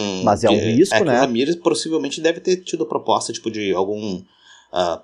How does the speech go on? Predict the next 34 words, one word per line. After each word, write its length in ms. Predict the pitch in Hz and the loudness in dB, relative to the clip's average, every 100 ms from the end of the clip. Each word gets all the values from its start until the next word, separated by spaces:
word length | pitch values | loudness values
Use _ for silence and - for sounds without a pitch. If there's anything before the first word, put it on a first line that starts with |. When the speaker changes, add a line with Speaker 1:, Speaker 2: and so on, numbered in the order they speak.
| _ | _
Speaker 2:
treinar 220 | - 104 92 | -2 0 0
algum 140 | 107 | 0
time 240 | 107 110 113 | -2 -2 -2
de 140 | 98 | -4
college 680 | - - 98 120 104 - 95 | -4 2 6 6 6 2 -4
nos 100 | 90 | -8
Estados 240 | - 90 87 | -4 -4 -4
Unidos, 380 | 87 95 113 - | -2 -2 -2 -4
sei 100 | 104 | -2
lá, 160 | 101 | -2
entendeu? 320 | 113 80 85 - _ _ _ _ _ _ | -2 -8 -12 -14 _ _ _ _ _ _
E 100 | 110 | 2
aí 100 | 101 95 | 4 4
desistiu 420 | 90 113 - 107 | 4 2 4 4
pra 100 | 113 | 4
vir 160 | 117 | 4
pra 140 | 117 147 | 0 2
cá, 220 | 202 214 | 4 4
entendeu? 280 | - - 127 | 2 -6 -10
Então, 680 | - - - 82 90 98 107 104 95 | -12 -14 -14 -14 -14 -14 -16 -20 -10
imagina 380 | 98 87 101 | -6 -4 -6
que 160 | 113 131 | -6 -6
um 260 | 123 139 143 _ _ _ _ _ _ _ | -8 -12 -20 _ _ _ _ _ _ _
Speaker 1:
<laughs> 880 | - - 156 - - 131 - - - - _ - - _ _ _ _ _ _ _ | -12 0 0 2 -2 -6 -6 -14 -12 -14 _ -20 -20 _ _ _ _ _ _ _
Tá, 180 | - 156 | 6 8
e 80 | 156 | 6
outra 180 | 156 165 | 4 4
coisa, 160 | 170 | 2
só 120 | 165 | 2
pra 120 | 151 165 | 2 0
encerrar, 360 | 151 143 131 | 0 0 2
então, 180 | 135 143 | 0 -2
o 20 | |
episódio. 520 | 135 131 120 127 135 | -2 0 4 4 2